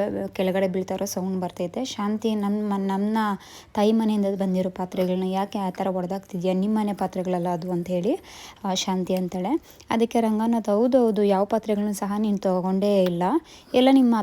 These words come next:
ತಾಯಿ ಮನೆಯಿಂದ ಬಂದಿರೋದೇ ಅಲ್ವಾ, ಸೈಲೆಂಟಾಗಿ ಕೂತ್ಕೊಳ್ಳೆ ಒಂದು ಸ್ವಲ್ಪ ಹೊತ್ತು" ಅಂತೇಳಿ ರಂಗನಾಥ್ ಅಂತಾನೆ. ಇದನ್ನೆಲ್ಲ ನೋಡಿದ್ದಾದ್ಮೇಲೆ ರಂಗನಾಥ್ ಅವ್ರನ್ನ ಕೇಳ್ತಾನೆ, "ಏನ್ರೋ, ನಿನ್ನ ಹೆಂಡ್ತಿರ್ ಜೊತೆ ನೀವೆಲ್ಲ ಜಗಳ ಮಾಡ್ಕೊಂಡಿದ್ದೀರಾ?" ಅಂತ ಹೇಳಿದಾಗ,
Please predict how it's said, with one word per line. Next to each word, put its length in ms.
ತಾಯಿ 180
ಮನೆಯಿಂದ 340
ಬಂದಿರೋದೇ 480
ಅಲ್ವಾ, 400
ಸೈಲೆಂಟಾಗಿ 480
ಕೂತ್ಕೊಳ್ಳೆ 360
ಒಂದು 160
ಸ್ವಲ್ಪ 260
ಹೊತ್ತು" 180
ಅಂತೇಳಿ 360
ರಂಗನಾಥ್ 520
ಅಂತಾನೆ. 680
ಇದನ್ನೆಲ್ಲ 320
ನೋಡಿದ್ದಾದ್ಮೇಲೆ 640
ರಂಗನಾಥ್ 720
ಅವ್ರನ್ನ 300
ಕೇಳ್ತಾನೆ, 920
"ಏನ್ರೋ, 400
ನಿನ್ನ 200
ಹೆಂಡ್ತಿರ್ 320
ಜೊತೆ 300
ನೀವೆಲ್ಲ 320
ಜಗಳ 300
ಮಾಡ್ಕೊಂಡಿದ್ದೀರಾ?" 680
ಅಂತ 240
ಹೇಳಿದಾಗ, 360